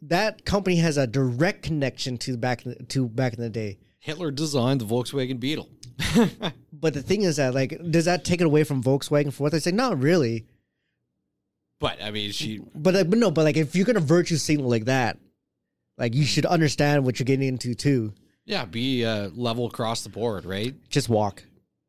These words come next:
Speaker 2: There you go.
Speaker 1: <laughs>
Speaker 2: Walk, walk your lazy ass around.
Speaker 1: No. There's all these cracks and stuff.
Speaker 2: What, what I don't understand is why people are so mad at Elon Musk. Like, it,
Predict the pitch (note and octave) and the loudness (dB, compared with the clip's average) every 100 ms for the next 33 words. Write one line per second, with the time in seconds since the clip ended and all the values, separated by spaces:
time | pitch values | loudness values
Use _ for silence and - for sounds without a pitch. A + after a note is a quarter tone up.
0 | - E3+ A2 G3 - - - A3 - D4+ | -8 -6 -2 0 0 -4 -2 -2 0 2
1 | C#3 D3 - - - C3+ D#3 C#3 A#2+ A2+ | 2 0 -6 -18 -8 -4 -4 -4 -4 -4
2 | G#2+ G#2 F#2+ - G2 F2+ D#2 _ - - | -6 -8 -8 -10 -10 -10 -12 _ -20 -20
3 | _ - A#2 C3 A2 - _ _ _ _ | _ -6 0 2 2 -2 _ _ _ _
4 | _ _ _ _ A#2 A#2 A#2+ G#2 - B2 | _ _ _ _ -2 0 0 -2 -6 -6
5 | A#2+ - B2+ - C3 B2+ - - _ _ | -4 -6 -6 -2 -2 -2 -6 -20 _ _
6 | _ _ - D#3 F#3+ D#3 F3 G3 F#3+ C3+ | _ _ -8 -6 -6 -6 -4 -4 -4 -6
7 | - C3 A#2 G2+ G#2 G#2 G2 - B2 B2+ | -4 -4 -4 -6 -6 -6 -8 -10 -10 -6
8 | - A2 F2+ - _ _ _ _ _ _ | -6 -8 -12 -18 _ _ _ _ _ _
9 | _ _ _ E2 G2+ G#2 A2 G#2 G#2+ G#2+ | _ _ _ _ -6 -4 -6 -8 -8 -8
10 | G2+ F#2 G2+ F#2+ - _ G#2 A2 G2+ A2+ | -8 -8 -8 -10 -12 _ -6 -6 -6 -10
11 | A#2+ | -12